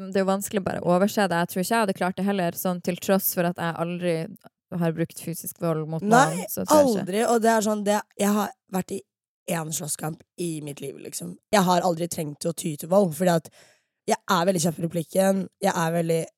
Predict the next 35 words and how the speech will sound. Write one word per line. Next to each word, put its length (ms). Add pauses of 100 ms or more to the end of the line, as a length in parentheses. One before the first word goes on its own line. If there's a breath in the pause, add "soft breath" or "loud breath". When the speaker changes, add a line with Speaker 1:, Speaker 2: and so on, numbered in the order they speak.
(120)
Speaker 2:
høylytt, 480
og 400
min 320
hersketeknikk 720
er 160
bare 320 (460)
å 180
drite 640
deg 240
ut, 80
hvis 240
du 80
skjønner. 380 (180)
Speaker 1:
Ja. 160 (1000 loud breath)
Speaker 2:
Men, 200
ja. 180 (340)
Speaker 1:
Jeg 160
tror 140
at 100
min 300
hersketeknikk 680
er 140
at 100
jeg 160
bare, 220 (760)
at 220
man 160
kan 160
se 320
at 240
jeg 140
bryr 180
meg 160
så 160
lite, 320